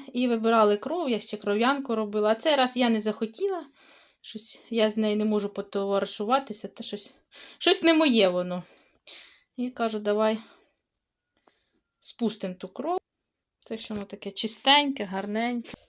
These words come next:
Тут, так кажу, де спинка, то сало гарне, таке величеньке. Зараз будемо далі розбирати, перебирати.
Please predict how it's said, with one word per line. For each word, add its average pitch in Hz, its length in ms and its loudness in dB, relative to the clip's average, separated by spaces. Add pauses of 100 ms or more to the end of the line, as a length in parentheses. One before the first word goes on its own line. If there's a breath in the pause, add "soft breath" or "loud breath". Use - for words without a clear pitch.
(180)
Тут, 190 180 -12
так 180 160 -4
кажу, 185 260 -2
де 180 140 2
спинка, 240 500 4
то 180 180 -4
сало 180 380 4
гарне, 165 540 2
таке 160 300 -12
величеньке. 226 1000 4 (1500 loud breath)
Зараз 226 320 6
будемо 202 300 -2
далі 185 480 4
розбирати, 247 1040 8 (960 loud breath)
перебирати. 214 1000 2